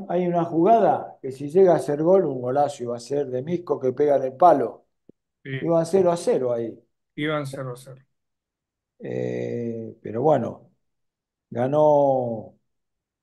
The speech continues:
Speaker 2: De
Speaker 1: Ten-
Speaker 2: Darwin Long, ¿no?
Speaker 1: No, no, no sé de quién fue, Juanca.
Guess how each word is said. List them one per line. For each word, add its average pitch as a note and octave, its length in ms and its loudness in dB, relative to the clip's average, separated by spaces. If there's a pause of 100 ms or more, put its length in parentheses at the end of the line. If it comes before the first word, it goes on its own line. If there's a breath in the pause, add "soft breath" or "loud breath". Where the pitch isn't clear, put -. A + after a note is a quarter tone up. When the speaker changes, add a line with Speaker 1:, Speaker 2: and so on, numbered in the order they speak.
(220)
Speaker 2:
De F#3 100 -2
Speaker 1:
Ten- G#3 160 8
Speaker 2:
Darwin A#3+ 360 4
Long, C4+ 220 6
¿no? D#4+ 320 -4 (1600)
Speaker 1:
No, F#3+ 220 2
no, A3 120 -2 (240)
no A#3+ 140 -8
sé C#4 220 4
de D#3 140 6
quién D3+ 180 2
fue, C#3 200 2
Juanca. D#3+ 540 -2